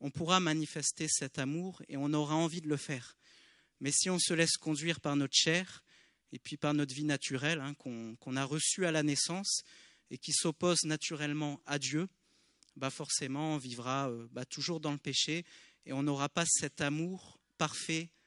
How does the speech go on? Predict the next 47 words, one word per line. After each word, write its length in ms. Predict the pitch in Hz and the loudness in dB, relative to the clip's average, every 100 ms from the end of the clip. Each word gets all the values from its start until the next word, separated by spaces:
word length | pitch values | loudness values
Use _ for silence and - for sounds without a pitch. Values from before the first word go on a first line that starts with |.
| _ _ _ | _ _ _
de 240 | - 135 147 | -12 -2 -2
Dieu 220 | 135 151 | -2 -4
en 120 | 139 | -2
nous 160 | 147 160 | -2 -4
qui 140 | - | -6
se 160 | - 139 | -4 0
manifestera. 680 | 135 135 131 - 131 117 110 _ - - - - - | 0 -2 -4 -6 -4 -8 -10 _ -20 -18 -20 -12 -2
Et 100 | 151 | 0
Dieu, 240 | 151 202 220 | 2 2 4
c'est 160 | 202 | 2
aussi 320 | 170 - 196 | 2 2 2
un 100 | 170 | 2
Dieu 220 | 151 170 160 | 2 -2 -2
de 100 | 151 | -2
justice, 720 | 143 - - 143 - - - _ _ _ _ | 0 -2 0 2 2 0 -4 _ _ _ _
qui 220 | - 156 - | -10 -8 -4
aime 180 | 170 175 | -2 0
le 160 | 165 | 0
bien 420 | 143 147 170 202 220 _ _ _ _ - _ _ | 0 0 -2 -4 -12 _ _ _ _ -20 _ _
et 80 | 143 | -10
qui 180 | - 147 | -8 -4
déteste 440 | 151 156 160 - | -2 2 2 4
le 80 | 147 | 2
mal. 320 | 135 123 117 135 | 2 0 -4 -12
C'est 220 | - - | -6 -4
aussi 280 | 139 - 170 | 2 2 2
un 120 | 156 | 0
Dieu 240 | 143 151 156 | 0 -2 -4
de 100 | 139 | -2
sainteté 720 | - - 151 147 - 156 208 _ - - - - _ _ _ 135 | 0 0 -4 -6 -4 -4 -4 _ -20 -20 -20 -20 _ _ _ 0
et 400 | 139 139 139 - | 2 4 4 0
qui 400 | - 170 165 170 | -4 -2 -2 -2
attache 380 | 160 - 190 147 | 0 4 4 4
beaucoup 300 | 175 - 214 | -2 0 4
d'importance, 640 | 180 165 151 - 214 - | 4 4 0 2 2 2
et 60 | 143 | 0
puis 160 | - | -2
on 100 | 147 | 0
va 100 | 139 | 2
le 80 | 139 | 2
voir 240 | 139 160 151 | 4 4 2
un 80 | |
petit 160 | 139 - | 0 -2
peu 140 | 160 | -2
dans 120 | 139 135 | -2 0
la 140 | 123 | 0
Bible, 300 | 139 190 | 0 -2